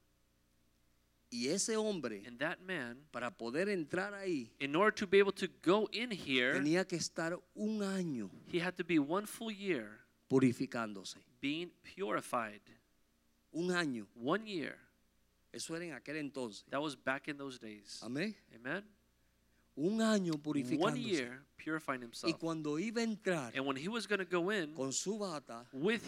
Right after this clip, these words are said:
Speaker 2: his
Speaker 1: tenía un montón de campanitas
Speaker 2: dressing,
Speaker 1: y
Speaker 2: he had little bells tied
Speaker 1: en
Speaker 2: to
Speaker 1: su,
Speaker 2: him.
Speaker 1: en su bata,
Speaker 2: In his linen, he had bells
Speaker 1: en
Speaker 2: tied
Speaker 1: su,
Speaker 2: to him.
Speaker 1: ah,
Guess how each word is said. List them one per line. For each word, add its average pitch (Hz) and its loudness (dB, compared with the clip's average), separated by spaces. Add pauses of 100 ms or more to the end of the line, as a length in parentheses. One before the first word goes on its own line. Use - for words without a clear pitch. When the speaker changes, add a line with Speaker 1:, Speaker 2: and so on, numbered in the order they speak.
Speaker 2:
his 180 4 (100)
Speaker 1:
tenía 143 0
un 214 -4
montón 202 -4
de 180 -8
campanitas 156 -6
Speaker 2:
dressing, 190 2 (200)
Speaker 1:
y 160 -10
Speaker 2:
he 160 0
had 151 2 (180)
little 151 0
bells 156 0
tied 185 2
Speaker 1:
en 151 2
Speaker 2:
to 185 0
Speaker 1:
su, 185 4
Speaker 2:
him. 196 2
Speaker 1:
en 156 -6
su 156 -8 (760)
bata, 151 -4 (200)
Speaker 2:
In 143 0
his 143 0
linen, 160 0
he 147 -4
had 143 0
bells 165 0
Speaker 1:
en - -14
Speaker 2:
tied 175 -4
Speaker 1:
su, 156 -6
Speaker 2:
to 151 0
him. 143 0
Speaker 1:
ah, 127 -6